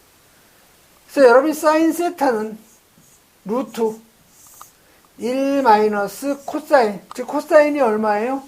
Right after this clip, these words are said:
역률이, 예, 여-, 칠십 점 칠 프로니까 영점칠공칠이죠.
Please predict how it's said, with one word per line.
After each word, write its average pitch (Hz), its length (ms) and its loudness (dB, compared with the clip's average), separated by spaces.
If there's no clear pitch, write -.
역률이, 220 680 2
예, 175 220 -2
여-, - 200 -2
칠십 - 540 -6
점 285 260 2
칠 359 280 -4
프로니까 220 640 0
영점칠공칠이죠. 247 1400 -2